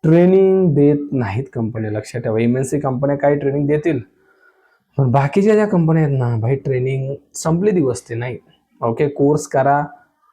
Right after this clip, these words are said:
कोर्स झाल्यानंतर भाई तुम्ही स्वतः प्रिपरेशन, मी तर झाल्यावर म्हणण्यापेक्षा मी म्हणेल कोर्स करतानाच भाई त्या एबल बना, त्या लायक बना की भाई तुम्ही कंपनीमध्ये गेल्या गेल्या तुम्ही प्रोजेक्टवर डिप्लॉय व्हाल,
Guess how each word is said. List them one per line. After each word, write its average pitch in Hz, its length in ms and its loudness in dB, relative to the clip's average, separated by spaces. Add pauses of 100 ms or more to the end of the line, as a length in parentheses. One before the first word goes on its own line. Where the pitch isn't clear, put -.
(200)
कोर्स 139 240 2
झाल्यानंतर 135 520 0
भाई 135 320 2
तुम्ही 143 320 0
स्वतः 139 360 -2
प्रिपरेशन, 139 520 -4
मी 147 180 0
तर 180 60 0
झाल्यावर 156 460 2 (340)
म्हणण्यापेक्षा 156 580 0
मी 160 80 2
म्हणेल 165 200 0
कोर्स 175 340 -2
करतानाच 160 460 -2
भाई 165 240 0
त्या 165 200 -2
एबल 156 280 2
बना, 135 320 -2 (520)
त्या 143 100 2
लायक 143 340 2
बना 143 240 2
की 160 320 0
भाई 156 240 2
तुम्ही 156 520 -2 (140)
कंपनीमध्ये 151 840 0 (180)
गेल्या 139 240 4
गेल्या 143 240 2
तुम्ही 151 160 -2
प्रोजेक्टवर 135 500 0
डिप्लॉय 127 340 0
व्हाल, 110 280 0